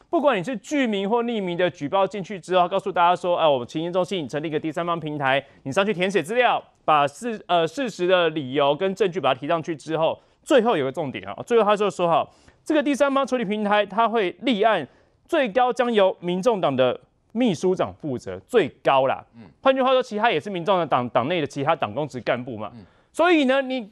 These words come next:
Speaker 1: 你以为勤业中心可以保护这个检举人、这吹哨人，最后你说各自又回到民众党党的，党的高-，
Speaker 2: 哦。
Speaker 1: 高层嘛？那要不要把它透露出来？民众党高层自己决定。那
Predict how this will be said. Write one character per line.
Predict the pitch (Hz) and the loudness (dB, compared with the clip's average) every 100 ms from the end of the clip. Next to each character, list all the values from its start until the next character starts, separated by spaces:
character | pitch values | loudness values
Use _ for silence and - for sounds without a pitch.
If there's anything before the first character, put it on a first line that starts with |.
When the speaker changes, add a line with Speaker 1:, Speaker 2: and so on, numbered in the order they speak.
| - | -6
Speaker 1:
你 | 269 311 294 | -2 0 0
以 | |
为 | 226 190 196 | 0 0 0
勤 | 190 226 | -2 -6
业 | 269 | -4
中 | 277 254 | -2 -2
心 | 277 | -2
可 | 202 | -2
以 | 240 | 0
保 | 240 170 | 0 -2
护 | 190 254 | -2 -6
这 | 226 | -2
个 | 220 | -2
检 | 180 196 | 0 -2
举 | 214 175 | -2 -2
人、 | 175 | 0
这 | 240 | -2
吹 | 226 247 | 0 2
哨 | 254 214 | 2 0
人， | 156 156 _ _ | 0 -6 _ _
最 | 294 | -2
后 | 254 | 0
你 | 269 214 | 0 -2
说 | 147 262 240 | -2 0 2
各 | 269 | 0
自 | 247 254 | -2 -4
又 | 240 269 220 | 0 0 0
回 | 208 202 | -2 0
到 | 240 226 | 2 0
民 | 202 | -2
众 | 196 220 | -2 -2
党 | 190 | 0
党 | 165 | 0
的， | 160 196 | -2 -2
党 | 180 170 | -2 0
的 | |
高-， | 160 220 | 2 0
Speaker 2:
哦。 | 208 | 2
Speaker 1:
高 | 190 233 | 0 -2
层 | 214 156 | -2 -4
嘛？ | 165 - - _ _ | -4 -4 -8 _ _
那 | 311 285 | 0 2
要 | 254 311 | 0 0
不 | |
要 | 302 | 2
把 | 262 254 | 0 2
它 | |
透 | 269 | 2
露 | 269 | 2
出 | 247 254 | 2 0
来？ | 226 - | 0 -2
民 | 190 202 | -6 -2
众 | 247 226 | 0 2
党 | 160 | 0
高 | 135 214 | 2 2
层 | 175 170 | 2 -4
自 | 214 | -6
己 | 175 | -4
决 | 165 | -4
定。 | 165 185 | -4 -4
那 | 269 | -4